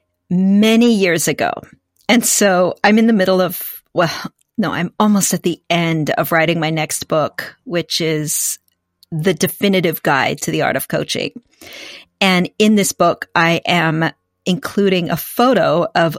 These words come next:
Leslie Pletner saying these words because I want attribution to be credited correctly. And so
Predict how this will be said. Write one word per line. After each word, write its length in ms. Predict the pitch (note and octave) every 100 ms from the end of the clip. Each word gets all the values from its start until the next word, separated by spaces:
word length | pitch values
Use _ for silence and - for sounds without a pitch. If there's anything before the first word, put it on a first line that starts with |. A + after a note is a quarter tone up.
| -
Leslie 460 | E3 E3+ - F3 F3
Pletner 580 | - F3+ - D3 E3+ -
saying 380 | - - C4+ A3
these 200 | E3+ E3
words 400 | D#3 D#3 - - _ -
because 320 | G3+ - A3+
I 100 | A3+
want 300 | G#3+ G#3+ F#3 _ -
attribution 800 | G#3 G3+ F3+ F3+ E3 E3+ D#3+ D#3+
to 480 | - - F3+ E3 D#3+
be 280 | D3+ D3+ D3+
credited 680 | - F#3 E3+ D#3 D3+ G3+ -
correctly. 760 | - D#3 - - - C#3+ A#2+ A2
And 220 | G3+ A#3
so 360 | - G3+ F3+